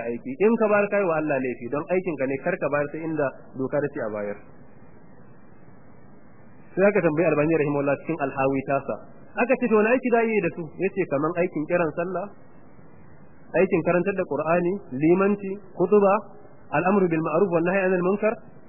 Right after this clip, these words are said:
duk abin da ya zama bangaren ka akwai wa'azi a ciki." Yace wannan babu damuwa a ciki. Duk abin da ka san dai kana da'awa, ko kana karantar da addinin Allah, ko kana jagoranta al'umma, yace to anan ka huta. Wannan shine hadisin.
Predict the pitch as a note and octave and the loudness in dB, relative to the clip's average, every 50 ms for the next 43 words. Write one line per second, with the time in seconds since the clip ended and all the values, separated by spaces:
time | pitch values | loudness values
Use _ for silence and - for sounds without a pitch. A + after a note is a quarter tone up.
0 | - - - - - G#3 - - G3 F3 F3 F#3 F3 D3+ D3 D3 D3+ D#3 D#3+ - | -20 -20 -10 -4 -2 0 2 2 2 4 4 4 4 4 4 4 2 2 2 2
1 | D#3+ E3 E3+ E3+ F#3 F3+ D#3+ C#3+ C#3 C#3+ B2+ A#2+ - D3+ D3 D3+ E3 D#3 C#3+ C#3 | 2 2 4 4 2 2 2 0 -2 -2 -4 -2 0 0 0 2 0 0 -2 -2
2 | E3 D3+ B2+ - - - - A#2 A2 - - - - - - D#3 D#3 E3 D3+ D3+ | -2 -4 -4 -6 -8 -14 -12 -12 -12 -12 -16 -20 -18 -12 -10 -8 -6 -4 -2 -2
3 | D3+ C#3 C3 C3+ C3+ C3 B2 A#2+ A2 A2 A2+ A#2 A#2 A2 - - - - G#2+ G#2 | -2 -2 0 0 0 0 -2 -4 -6 -6 -6 -6 -8 -8 -10 -14 -16 -16 -12 -6
4 | C#3 A#3+ B3 - F3+ E3+ F3 F#3 E3+ - - - C#3 C3 D3 C#3+ C#3+ C#3+ C#3 - | -4 -4 -2 -2 -2 0 0 0 -2 -2 -4 -4 -4 -4 -4 -2 -2 -4 -2 -2
5 | D#3+ D#3+ D#3 C#3 C3+ - - - - - - C3+ C3 B2 A#2+ A#2+ A#2+ A#2+ A2+ - | -2 0 0 0 0 -2 -6 -16 -16 -10 -4 -2 -2 2 2 4 4 4 2 -2
6 | - - - - - - - - - - F#3+ F#3 F#3 G#3+ G#3+ G#3 F3+ - - D#3 | -6 -18 -20 -20 -20 -20 -20 -6 0 2 2 4 4 2 2 2 2 0 0 -2
7 | D#3 D3+ E3+ F3 E3 D#3 C3+ C3+ C#3 D#3 D3+ D3 C#3+ D3 D3+ C#3+ C3 D3 D#3 D3+ | -2 -4 -6 -6 -4 -4 -4 -4 -4 -4 -4 -4 -4 -2 0 0 0 0 -2 -2
8 | D3 F3 E3+ D3 C3 C3+ C3+ B2+ C3+ C#3 C#3+ - C3+ A#2+ C#3 C#3+ C#3+ C3+ C3 C3 | 0 0 0 0 0 0 0 0 0 -2 -2 -4 -4 -6 -4 -4 -4 -4 -4 -4
9 | C#3 B2 B2+ A#2 A#2 B2+ B2+ B2+ C3+ B2 A#2+ B2+ C3 A#2+ A#2 G2+ - - - - | -6 -8 -6 -6 -6 -6 -4 -2 0 -2 0 -2 -4 -4 -6 -6 -8 -10 -18 -20
10 | - - - - - - - - - - - - - - - - - - - - | -20 -20 -20 -20 -20 -20 -20 -20 -20 -20 -20 -20 -20 -20 -20 -20 -20 -20 -20 -20
11 | - - - - - - A#2 D3 E3+ D3+ - D3 C#3+ C#3 B2 B2 A2+ A#2 A#2+ - | -20 -20 -20 -16 -2 2 4 6 6 6 4 2 0 0 0 -2 -4 -6 -6 -8
12 | - | -10